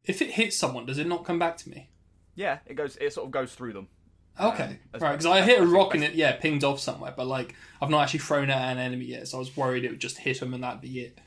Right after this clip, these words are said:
Speaker 1: <laughs> Like, defying
Speaker 2: No,
Speaker 1: the
Speaker 2: no, so it
Speaker 1: point
Speaker 2: does,
Speaker 1: of my
Speaker 2: it, no, it
Speaker 1: boomerang.
Speaker 2: does come back to you. So it sort of hit,
Speaker 1: Okay,
Speaker 2: it's almost,
Speaker 1: good.
Speaker 2: imagine if it just sort of spun and hit them on, hit them on the shoulder and spun past them or whatever. But yeah, such a, such a, I mean, it's, it's a, it's a hunting weapon, isn't it? When you, it, like, that's where it originates.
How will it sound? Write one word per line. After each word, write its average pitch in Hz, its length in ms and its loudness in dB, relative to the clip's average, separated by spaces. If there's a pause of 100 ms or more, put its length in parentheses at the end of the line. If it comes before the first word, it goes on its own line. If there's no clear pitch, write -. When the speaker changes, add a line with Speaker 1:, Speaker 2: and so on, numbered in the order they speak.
(280)
Speaker 1:
<laughs> 202 340 4
Like, 127 240 -2
defying 131 360 -2
Speaker 2:
No, 202 100 4
Speaker 1:
the 185 60 2
Speaker 2:
no, - 0 -
so - 20 4
it 135 60 2
Speaker 1:
point 127 120 0
Speaker 2:
does, 123 120 -4
Speaker 1:
of - 40 -6
my 147 80 0
Speaker 2:
it, 135 80 -6
no, - 0 -
it 131 60 0
Speaker 1:
boomerang. 131 240 0
Speaker 2:
does 156 120 -2
come 139 120 -10
back 123 200 -4
to 113 80 -10
you. 98 180 -8
So 131 100 -8
it 120 80 -6
sort 131 160 -6
of - 60 -18
hit, 151 80 -4
Speaker 1:
Okay, 135 100 -6
Speaker 2:
it's 131 100 -6
almost, 165 280 -6
Speaker 1:
good. - 120 -12
Speaker 2:
imagine 143 260 -2
if 135 120 -6
it 139 80 -10
just 135 120 -8
sort 120 180 -8
of - 60 -20
spun 120 440 -10
and 110 100 -12
hit - 140 -14
them 107 100 -12
on, 107 160 -12 (220)
hit 165 100 -6
them 131 80 -10
on 120 60 -8
the 110 80 -10
shoulder 104 340 -10
and 95 100 -14
spun 101 200 -16
past 98 200 -14
them 92 120 -18
or 92 40 -18
whatever. 92 240 -14
But 101 180 -18 (580)
yeah, 95 100 -18 (560)
such - 240 -16
a, 107 160 -8
such - 160 -14
a, 107 40 -14
I 92 120 -16
mean, 156 120 -12
it's, - 80 -16
it's 180 160 -8
a, - 120 -8
it's 196 100 -8
a 196 40 -8
hunting 160 320 -10
weapon, - 180 -10
isn't 160 140 -14
it? 82 60 -12
When 110 100 -14
you, 107 100 -18
it, 107 160 -16
like, 117 120 -8
that's - 140 -14
where 120 120 -8
it 85 60 -10
originates. 107 440 -16